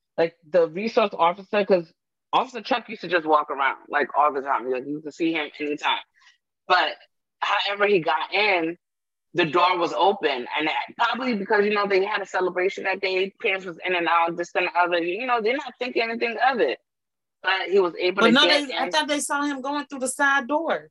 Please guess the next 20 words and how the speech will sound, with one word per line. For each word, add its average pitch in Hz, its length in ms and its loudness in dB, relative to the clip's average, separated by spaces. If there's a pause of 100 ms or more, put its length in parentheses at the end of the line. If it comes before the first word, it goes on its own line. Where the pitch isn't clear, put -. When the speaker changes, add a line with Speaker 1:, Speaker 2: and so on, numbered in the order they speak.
Speaker 2:
There's 226 140 2
a 233 80 4
video 262 360 -2
camera 254 300 -4
of 233 60 0
him 240 120 -4
going 240 260 0
through 240 120 -8
the 226 80 -4
side 247 320 -2
door. 262 320 -4 (640)
Speaker 1:
Well, 165 140 0
then 175 160 0
that's 175 200 0
the 185 80 -6
door 185 160 2
that 185 180 2
must 185 200 -2
have 185 80 -6
been 180 100 0